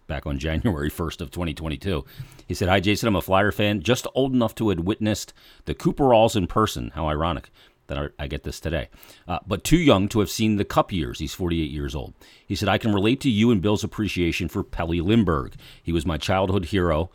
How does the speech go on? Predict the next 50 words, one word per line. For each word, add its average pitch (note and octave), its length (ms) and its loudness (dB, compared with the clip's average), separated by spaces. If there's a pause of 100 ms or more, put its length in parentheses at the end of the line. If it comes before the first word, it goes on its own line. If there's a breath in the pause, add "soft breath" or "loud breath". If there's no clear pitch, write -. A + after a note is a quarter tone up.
(280 soft breath)
and E2 100 -4
his D#2 100 -2
untimely F#2 520 -2
death D#2+ 240 -4
had E2+ 100 -2
a D2 60 -2
major F#2 480 -4
impact F2 480 -2
on D#2+ 100 -2
my D#2 220 -2
life. F2 420 0 (300 loud breath)
Do F#2+ 100 -4
you F2 280 2
or A2 240 2
Bill E2+ 440 2 (240 soft breath)
have E2+ 140 -4
any F2 160 -2
stories A#2 420 0
you E2 80 -4
can E2 100 -6
share D#2+ 220 -4
about D2+ 220 -4
watching F2 460 0
him C#2+ 340 -6 (240 soft breath)
when F2 160 -2
you E2+ 120 2
were F#2+ 140 0
young? G2+ 420 -2
Happy F#2+ 280 -2
New F#2+ 100 2
Year. D2+ 340 -2
Love D#2 200 -4
the F2+ 80 -2
show. C#2 340 -6 (440 soft breath)
Sincerely, D#2+ 520 -4
also C#2 320 -6
named D2 240 -4
Jason." G#2+ 420 -4 (320 soft breath)
Um, E2+ 380 0 (140)
Happy F2+ 200 -2
New F2+ 100 4
Year. D2+ 200 -2
It's, - 180 -14 (160)
it's - 120 -18
a D#2 40 -8
little F2+ 180 -2
late, D#2+ 220 -4 (120)
but E2+ 260 -4
anyway. D2 420 -4 (500 soft breath)
Uh, F#2 140 -6